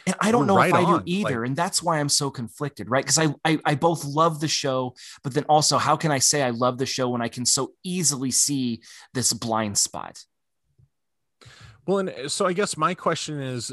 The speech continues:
Speaker 2: does that, uh, does that blind spot then go back to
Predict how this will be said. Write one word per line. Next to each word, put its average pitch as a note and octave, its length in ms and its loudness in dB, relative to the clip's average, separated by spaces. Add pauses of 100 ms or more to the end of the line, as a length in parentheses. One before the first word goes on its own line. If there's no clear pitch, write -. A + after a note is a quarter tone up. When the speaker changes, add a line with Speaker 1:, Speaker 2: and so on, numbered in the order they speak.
(120)
Speaker 2:
does C3+ 520 -6
that, B2 340 -2 (140)
uh, G#2+ 80 -14 (360)
does A#2+ 200 -4
that B2+ 200 -4
blind B2+ 360 -6
spot A2+ 400 -8
then A2 380 -10
go G#2+ 220 -6
back A#2+ 500 -8
to F#2+ 480 -10